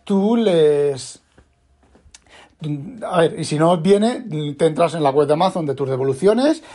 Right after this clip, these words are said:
y ahí está que lo has recibido. Haz una captura de eso, porque días después desaparece y queda, no queda constancia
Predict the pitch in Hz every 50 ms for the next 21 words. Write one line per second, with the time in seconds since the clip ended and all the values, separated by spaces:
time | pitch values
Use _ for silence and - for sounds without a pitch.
0 | - - - - 139 135 135 139 127 - 180 190 185 185 156 147 143 139 127 -
1 | 139 123 123 120 123 - - 214 196 185 254 233 226 190 185 160 - - 165 151
2 | 135 127 117 - - 85 - - _ _ _ _ _ _ _ - - - - _
3 | - 226 247 - 269 240 175 214 240 233 220 190 185 175 - 190 190 226 285 285
4 | - - - _ _ _ _ - - 156 - - 143 - 147 156 156 151 - 117
5 | 107 - - - 208 160 202 208 208 180 - 180 180 208 214 220 226 220 208 180
6 | 185 170 - 214 226 226 214 240 254 269 302 -